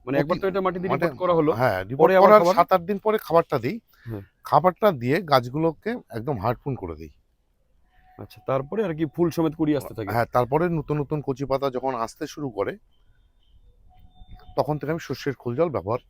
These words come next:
Speaker 2: শুরু করি।
Speaker 1: পাতলা করে আর কি?
Speaker 2: হ্যাঁ, পাতলা
Speaker 1: মোটামুটি
Speaker 2: করে
Speaker 1: কয়দিন পচিয়ে?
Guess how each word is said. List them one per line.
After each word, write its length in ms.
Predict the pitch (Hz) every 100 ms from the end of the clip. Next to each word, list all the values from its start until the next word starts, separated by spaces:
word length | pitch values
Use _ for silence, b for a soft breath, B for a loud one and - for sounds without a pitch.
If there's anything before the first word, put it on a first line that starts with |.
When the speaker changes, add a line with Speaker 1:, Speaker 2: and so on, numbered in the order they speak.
| _ 95
Speaker 2:
শুরু 220 | - 110
করি। 200 | 90 78 - - -
Speaker 1:
পাতলা 280 | 151 151
করে 200 | 123 117
আর 100 | 107
কি? 120 | 95 101 -
Speaker 2:
হ্যাঁ, 200 | 98 98
পাতলা 140 | 117
Speaker 1:
মোটামুটি 280 | 156 180 170
Speaker 2:
করে 160 | 180
Speaker 1:
কয়দিন 180 | 170 170
পচিয়ে? 320 | 135 120 104